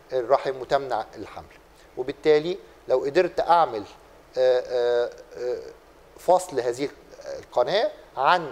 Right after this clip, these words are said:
الرحم، بقدر أحصل على نسب حمل ممتازة، وإن شاء الله يكون الزوجين في حالة من السعادة دائمًا. وإحنا في مركز كابيتال للإنجاب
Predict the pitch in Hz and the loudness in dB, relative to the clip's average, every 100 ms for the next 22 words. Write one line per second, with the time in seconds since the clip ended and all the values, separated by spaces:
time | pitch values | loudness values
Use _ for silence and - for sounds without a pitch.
0 | - 117 113 139 180 190 - - - 131 | -10 -8 -4 -4 -4 -8 -14 -20 -6 -2
1 | 135 131 131 - 127 117 131 123 - 127 | 2 2 2 2 2 2 -2 -6 0 0
2 | 123 110 113 131 139 131 143 - - - | 0 -10 -4 0 2 4 0 -2 -20 -10
3 | 123 131 139 143 - - - 123 - 135 | 0 4 4 2 -8 -20 -16 -6 2 2
4 | 117 117 123 - 127 127 - 127 110 117 | 4 2 0 -2 -6 -6 -12 -14 -8 -4
5 | 120 131 135 - - - 127 - 127 131 | 2 2 0 -14 -20 -12 -10 0 2 4
6 | 131 120 123 127 - - 117 107 120 110 | 2 -2 -10 -10 -14 -4 0 2 0 -2
7 | 113 139 147 156 - - - - 135 - | -2 -2 -2 -4 -12 -20 -20 -2 -2 0
8 | 151 139 143 185 190 151 - 156 151 123 | -2 -4 2 2 2 0 0 0 -2 -6
9 | 110 123 123 165 | -8 -4 0 0